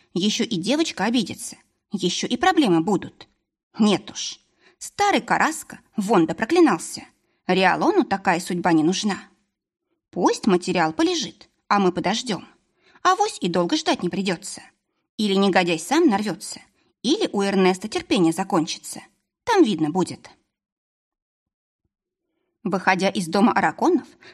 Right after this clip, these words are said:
Тони чувствовала себя так, словно вагон кирпичей разгрузила, о чем и сказала Эрнесто. «Жуть жуткая, эти слезы, эти страдания. Хоть ты сама волком завой». Эрнесто подумал пару минут.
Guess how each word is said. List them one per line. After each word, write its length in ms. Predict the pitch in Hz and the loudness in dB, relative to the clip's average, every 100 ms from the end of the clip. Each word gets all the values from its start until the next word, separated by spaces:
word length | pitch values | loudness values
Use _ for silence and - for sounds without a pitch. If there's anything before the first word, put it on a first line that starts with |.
| _ | _
Тони 300 | 403 392 214 | 2 2 2
чувствовала 500 | - 294 - 180 180 | 0 -2 -2 -2 -2
себя 280 | 185 185 220 | -2 -4 -4
так, 280 | - 240 - | -4 -6 -6
словно 380 | - 190 185 | -2 2 4
вагон 300 | 175 170 170 | 4 2 0
кирпичей 420 | 170 262 359 - 214 | 0 -4 -4 -4 -4
разгрузила, 560 | 170 185 208 175 - - _ _ _ _ | -2 -2 -2 -4 -8 -20 _ _ _ _
о 140 | 185 165 | -6 -4
чем 260 | - 330 - | -2 -2 -2
и 60 | |
сказала 360 | - - 180 175 | -8 -4 -2 -2
Эрнесто. 640 | 165 190 220 262 - - - _ _ _ _ _ _ _ _ | -2 0 0 0 -6 -18 -20 _ _ _ _ _ _ _ _
«Жуть 360 | 180 180 247 269 | -8 -6 -6 -4
жуткая, 460 | 320 320 - 165 - _ _ _ | -4 -4 -8 -14 -16 _ _ _
эти 200 | 381 - | -12 -6
слезы, 560 | 220 - 196 285 - - _ - | -6 -4 -4 -4 -6 -18 _ -8
эти 160 | 190 | -8
страдания. 800 | 196 - 185 175 - 247 190 - _ _ _ _ | -8 -4 -2 0 2 2 0 -12 _ _ _ _
Хоть 300 | - 196 - | -10 -10 -4
ты 80 | 247 | -6
сама 360 | - 370 370 | 0 2 4
волком 420 | 185 226 185 180 180 | 2 0 -2 0 0
завой». 320 | 240 240 - - _ _ _ _ _ _ _ | 0 -2 -10 -20 _ _ _ _ _ _ _
Эрнесто 440 | 190 190 185 185 | -2 2 2 0
подумал 480 | - 175 - 269 349 | -4 -2 2 2 2
пару 240 | - 175 156 | 0 0 4
минут. 460 | 170 190 180 - | 4 2 -2 -20